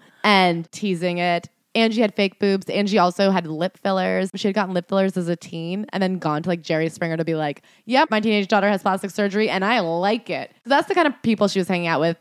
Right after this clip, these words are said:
Angie was also a big sugar daddy type of girl, and she convinced Naya Rivera that that was a good idea. Naya said that she accepted some money from men,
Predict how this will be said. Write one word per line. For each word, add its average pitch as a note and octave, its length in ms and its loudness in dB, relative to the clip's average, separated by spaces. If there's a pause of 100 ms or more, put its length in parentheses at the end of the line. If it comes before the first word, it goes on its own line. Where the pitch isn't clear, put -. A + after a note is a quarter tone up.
Angie G#3+ 240 0
was G#3 100 2
also F#3+ 280 0
a E3+ 40 -2
big F3 400 -2
sugar F3 280 -4
daddy E3+ 240 -2
type E3+ 180 -2
of E3+ 60 -2
girl, E3 280 0
and D#3+ 220 -6
she D#3 320 -6
convinced D#3+ 480 -8
Naya D#3 260 -4
Rivera D3 360 -2
that D3 120 -8
that C#3 140 -4
was D3 140 -4
a D#3 40 -2
good D3 100 -2
idea. D3 440 -4
Naya E3 260 -6
said G3+ 140 -6
that G#3 140 -2
she G#3+ 100 -4
accepted D#3+ 400 -6
some D#3+ 160 -6
money D#3 180 -6
from D#3 220 -6
men, D3+ 320 -8